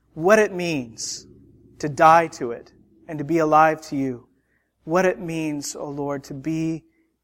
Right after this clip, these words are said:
in Christ. So help us. Do great things in us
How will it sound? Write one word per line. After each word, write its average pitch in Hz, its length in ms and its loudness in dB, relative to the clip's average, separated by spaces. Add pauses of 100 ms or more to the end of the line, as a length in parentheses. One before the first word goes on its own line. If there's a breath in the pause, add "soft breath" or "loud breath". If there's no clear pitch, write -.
in 147 360 -6
Christ. - 640 -6 (880)
So 160 220 -2
help 143 300 -4
us. - 400 -12 (1500)
Do 165 140 -2
great 165 340 0
things 156 400 -6
in 151 220 -8
us - 380 -10